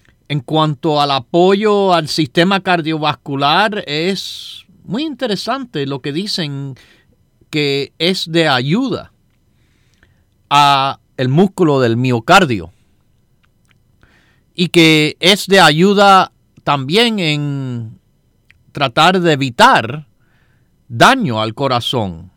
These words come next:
debido a la presencia de antioxidantes poderosos. Recuerden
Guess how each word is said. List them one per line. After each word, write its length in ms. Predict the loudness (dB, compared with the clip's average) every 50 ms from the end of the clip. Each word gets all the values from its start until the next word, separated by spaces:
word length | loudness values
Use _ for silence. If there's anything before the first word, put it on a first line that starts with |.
| _
debido 440 | -2 0 0 2 2 2 2 2 2
a 40 | 2
la 140 | 2 0 -2
presencia 640 | -2 -6 -6 -4 -4 -4 -4 -6 -6 -6 -4 -4 -2
de 140 | 0 2 2
antioxidantes 1040 | 2 2 2 0 -2 -2 -2 -2 -4 -6 -8 -8 -6 -4 -4 -6 -6 -6 -6 -8
poderosos. 680 | -6 -6 -6 -4 -2 -2 -2 -2 -2 -2 -6 -8 -10 -8
Recuerden 600 | -6 -6 -6 -4 -2 -2 -2 -2 -4 -6 -8 -10